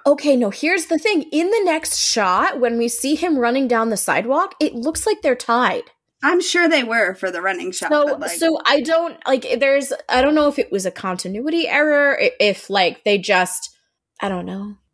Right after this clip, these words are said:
Speaker 1: something.
Speaker 2: I think, and it was probably just to show the urgency that he
Speaker 1: Yeah.
Speaker 2: tossed him on and went out. But then for Joe to actually be able to run down the sidewalk, they were like, "Okay, you can tie
Speaker 1: Yeah,
Speaker 2: him." <laughs>
Speaker 1: run down the sidewalk in the rain.
Speaker 2: Yeah.
Speaker 1: Also, sans coat or umbrella.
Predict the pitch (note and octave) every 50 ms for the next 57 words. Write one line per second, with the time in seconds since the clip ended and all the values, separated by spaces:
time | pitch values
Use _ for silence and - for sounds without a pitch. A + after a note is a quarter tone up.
0 | _ - - - G#3 G3 G#3 - - G3 G3 G3+ - - C4 C4+ F4 - - D4
1 | D4 C#4+ D#4 C#4 - - D4+ D#4 E4 E4 E4+ E4 C4 B3 B3 - - B3+ A#3+ -
2 | G#3+ G3+ F#3+ F#3+ - - F3 - D#4+ D#4+ D#4+ D#4+ - - - - A#3+ B3 A#3 G#3+
3 | F#3+ F3+ F3+ E3+ D#3+ - - - F#3 E3+ E3 E3 D#3+ D#3 D#3 D#3 D#3+ D#3 D3+ D3+
4 | - - - - - - - - - G#3+ A3+ B3+ B3+ B3+ B3+ A3 G3 - A#3 A3
5 | A3 A3 G#3+ - F3 F#3+ G3 G3+ - - A3 G#3 G#3 G3+ G3 G3 F#3+ - F#3 F3
6 | F#3 F3+ F3+ F#3 F3 E3+ E3+ E3+ E3 E3 E3+ - G3+ F3 E3+ E3 D#3+ F3 D#3+ D3+
7 | - F3 E3+ E3 D#3+ D#3 D3 - - - F#3+ F#3+ - G3 F#3 E3+ D#3+ C#3+ - -
8 | E4 - - - - A3+ G3+ G#3 E4 D#4 - - - - B3 C4 B3+ B3+ B3 B3+
9 | A#3+ A#3+ A#3+ A#3 A3+ - A#3+ A3+ A3 G#3+ G#3 G3+ G3 F#3+ F#3+ - - - _ _
10 | _ _ _ _ - A3 G#3+ G3 F3+ E3+ D#3+ F3+ F3 C#3 D3 E3+ E3+ - - A#3+
11 | - _ _ - - A3 G#3+ A3 G3 F3 D#3+ D#3 D3+ - - _ _ _ _ _
12 | _ - C4+ C#4+ C#4 - D#4 D4 D4 - C#4 A#3+ A#3 A#3 A#3+ B3+ C4+ C4 - -
13 | B3 A3+ G#3 G#3 A3+ - - - - - _ _ _ - G3+ G3+ A3+ C4 A#3 A3
14 | G3+ F#3+ F#3+ F#3 G3+ B3 A#3+ A#3